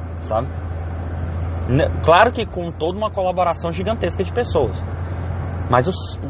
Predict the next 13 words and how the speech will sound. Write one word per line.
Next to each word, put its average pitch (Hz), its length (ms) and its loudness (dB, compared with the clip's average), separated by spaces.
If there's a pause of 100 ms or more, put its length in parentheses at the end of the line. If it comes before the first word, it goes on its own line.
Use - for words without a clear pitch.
o 135 100 -6
cerne 131 520 0
da 113 80 2
coisa, 110 280 0
sabe? 110 260 6
A, 104 60 2
a, 104 500 4 (480)
a 101 60 -4
faísca 131 680 2
inicial 120 600 -4 (300)
do 151 80 -2
cara. 127 320 8 (520)
Então, 240 520 6